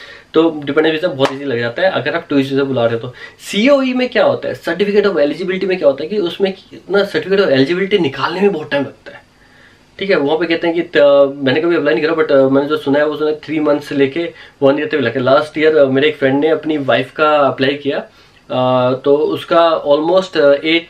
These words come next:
nine months लग गए, लेकिन उसके बाद अब कोरोना की वजह से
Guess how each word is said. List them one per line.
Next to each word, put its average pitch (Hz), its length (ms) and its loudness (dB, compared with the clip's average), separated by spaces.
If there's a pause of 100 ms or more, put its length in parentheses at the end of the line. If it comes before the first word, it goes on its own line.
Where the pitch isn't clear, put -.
(180)
nine 151 220 0
months 156 280 -2
लग 120 180 -2
गए, 160 240 -2 (360)
लेकिन 156 180 2
उसके 160 200 -2
बाद 165 160 2
अब 165 100 -4
कोरोना 151 300 0
की 156 100 -2
वजह 147 160 2
से 202 240 -2